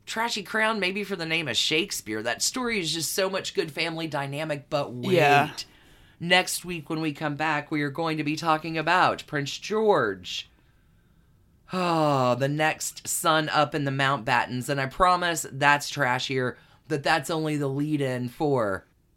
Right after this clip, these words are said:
Speaker 1: Dickie and Edwina,
Speaker 2: Mm-hmm.
Speaker 1: which is the real showstopper
Speaker 2: Sure.
Speaker 1: of this particular series.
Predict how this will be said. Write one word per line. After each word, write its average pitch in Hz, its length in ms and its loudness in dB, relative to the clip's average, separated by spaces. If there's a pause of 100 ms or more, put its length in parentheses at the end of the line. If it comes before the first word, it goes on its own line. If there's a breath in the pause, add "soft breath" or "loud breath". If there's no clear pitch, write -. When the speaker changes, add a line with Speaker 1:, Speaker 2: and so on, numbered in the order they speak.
(100)
Speaker 1:
Dickie 139 360 0
and 120 100 0
Edwina, 110 600 -2
Speaker 2:
Mm-hmm. 175 120 -4
Speaker 1:
which 160 220 2
is 127 220 0
the 131 120 0
real 117 600 0
showstopper 120 1160 0
Speaker 2:
Sure. - 160 -2
Speaker 1:
of 117 420 0
this 117 340 -6
particular 107 640 -6
series. 123 680 -2